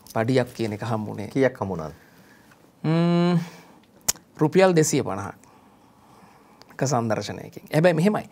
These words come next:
Speaker 1: ඒක කියන්න ඕනේ ඒක අඩුකමක් මදිකමක් නෙමෙයි.
Speaker 2: හ්ම්.
Speaker 1: ඒ කාලේ අපි එන හැටියට ඒක ලොකු, ලොකු දෙයක්.
Speaker 2: හ්ම්.
Speaker 1: ඒ කාලේ හැටියට හොඳ, හොඳ ගෙවීමක්.
Speaker 2: හ්ම්.
Speaker 1: දැන් කාලෙත් එක බලද්දී ඒක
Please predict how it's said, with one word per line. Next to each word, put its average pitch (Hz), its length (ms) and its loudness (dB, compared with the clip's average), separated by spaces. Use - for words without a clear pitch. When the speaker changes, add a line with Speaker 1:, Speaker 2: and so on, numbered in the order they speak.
Speaker 1:
ඒක 127 240 -2
කියන්න 123 320 -2
ඕනේ 151 200 4
ඒක 123 120 -4
අඩුකමක් 135 520 -2
මදිකමක් 143 520 -2
නෙමෙයි. 127 300 -4
Speaker 2:
හ්ම්. 85 120 -6
Speaker 1:
ඒ - 140 0
කාලේ 120 440 0
අපි 123 260 -2
එන 117 100 -4
හැටියට 127 440 -2
ඒක - 200 -2
ලොකු, 170 340 -2
ලොකු 151 300 2
දෙයක්. 113 300 2
Speaker 2:
හ්ම්. 95 180 -14
Speaker 1:
ඒ - 80 -12
කාලේ 107 340 -4
හැටියට 120 340 -6
හොඳ, 143 160 2
හොඳ 156 240 0
ගෙවීමක්. 143 640 -2
Speaker 2:
හ්ම්. - 180 -14
Speaker 1:
දැන් 110 180 -4
කාලෙත් 120 320 -2
එක 123 160 -4
බලද්දී 131 580 -2
ඒක 135 180 -8